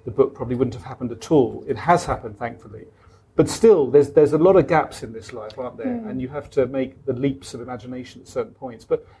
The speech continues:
Speaker 1: just give us a sense of how you came to the archive and, of course, catalogued that and then
Speaker 2: Yeah.
Speaker 1: took the book project.
Speaker 2: Yeah. Um, so I, I, I came to the, the archive, um,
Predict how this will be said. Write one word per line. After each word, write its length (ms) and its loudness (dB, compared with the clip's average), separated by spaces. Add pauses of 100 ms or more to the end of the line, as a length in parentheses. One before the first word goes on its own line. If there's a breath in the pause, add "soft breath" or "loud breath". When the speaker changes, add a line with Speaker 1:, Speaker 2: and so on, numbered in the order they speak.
Speaker 1:
just 180 0
give 120 4
us 100 2
a 60 -10
sense 240 0
of 60 -12
how 100 0
you 120 2
came 220 0
to 80 -8
the 100 0
archive 420 2
and, 100 -4
of 80 -10
course, 180 0
catalogued 420 -8
that 220 -4
and 80 -16
then 300 -14
Speaker 2:
Yeah. 240 -14
Speaker 1:
took 240 -12
the 80 -18
book 180 -14
project. 380 -20 (380 soft breath)
Speaker 2:
Yeah. 400 -2 (360 soft breath)
Um, 300 2 (260)
so 540 -2
I, 640 0 (1200)
I, 320 0
I 160 2
came 280 0
to 100 -8
the, 200 2 (200)
the 100 0
archive, 680 0
um, 380 -2